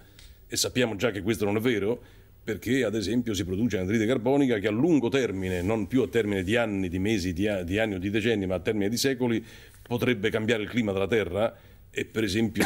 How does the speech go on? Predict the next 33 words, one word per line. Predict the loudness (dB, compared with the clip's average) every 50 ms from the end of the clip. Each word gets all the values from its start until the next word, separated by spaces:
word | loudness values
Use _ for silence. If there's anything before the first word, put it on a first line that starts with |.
| 2
<coughs> | 2 2
sciogliere | 2 2 2 2 0 0 0 0 0 0
le | -2
calotte | 0 0 0 0 0 -2 -2 -2
polari, | 0 2 4 4 4 2 2 0
mandare | 0 0 0 2 0 0 0
sott'acqua | -2 -6 -4 -2 -2 -2 -2 -4 -4
tutti | -4 -4 -2 -2
i | -2
paesi | -2 0 0 0 0
rivieraschi, | 0 0 0 0 0 -2 -4 -6 -10 -10 -12 -12 -16 -20 -20 -20 -20 -20 -20 -14 -10
eh, | -8 -6 -4 -2
New | -2 -2 -2 0
York, | 0 0 0 -2 -2 -4 -6 -8 -6
Roma, | -4 -2 -2 0 -2 -2 -2 -2
Londra | -2 -2 -2 -2 -2 -2 -4 -6 -6 -6
e | -8
così | -8 -8 -8 -8
via. | -6 -6 -6 -8 -8 -10 -14 -16 -20 -20 -20 -20 -20 -20 -20 -20 -20 -20 -20 -20 -14 -12
E | -12 -10
perciò | -8 -8 -6 -2 0 0
anche | 0 0 0 0
quella | 0 0 2 2 0
non | 0 0
è | 0
una | 0 0
soluzione | -2 -2 -2 -2 -2 0 0
sicura. | 0 0 0 0 -2 0 0
Io | 0 0 2
credo | 2 0 0 0 0
che | 0
la | 0
soluzione, | 0 -2 -2 0 0 0 0 0 0 -2 -4 -6 -8